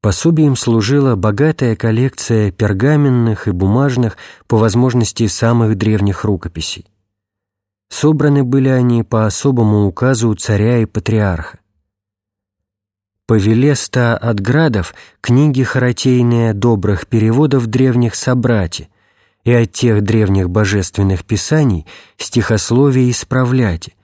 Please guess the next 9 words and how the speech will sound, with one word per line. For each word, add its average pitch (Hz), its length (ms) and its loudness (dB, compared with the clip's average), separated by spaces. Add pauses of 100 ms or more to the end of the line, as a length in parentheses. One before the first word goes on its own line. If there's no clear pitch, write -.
(420)
я 107 220 2
же 101 240 0
не 107 220 2
исправлением 107 920 0
от 101 220 -4
приписующих 113 1120 -2
и 104 100 2
многолетних 104 800 0
обычаев 120 580 0